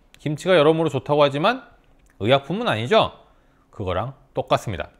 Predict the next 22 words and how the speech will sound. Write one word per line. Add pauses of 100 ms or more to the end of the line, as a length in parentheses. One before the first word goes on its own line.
(100)
자,
요즘
다이어트
성분들
굉장히
많잖아요.
녹차,
가르시니아,
키토산,
엘카르니틴,
잔티젠,
씨엘에이,
그린커피빈,
보이차, (180)
풋사과,
도레잎,
레몬밤,
마일드
왕고,
콜레오스포스콜리,
시서스,
시네트롤.